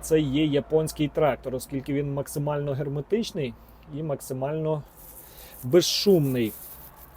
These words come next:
Коробка. Тут режими чотири і, відповідно, чотири передачі. Ну і, звичайно,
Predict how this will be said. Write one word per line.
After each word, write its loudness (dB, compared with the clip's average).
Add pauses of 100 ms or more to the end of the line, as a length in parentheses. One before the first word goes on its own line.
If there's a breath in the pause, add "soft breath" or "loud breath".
(640)
Коробка. 8 (1400)
Тут 2
режими 6
чотири 8 (760 loud breath)
і, 4
відповідно, 2 (560 loud breath)
чотири 6 (760)
передачі. 4 (200)
Ну -6
і, -2
звичайно, -2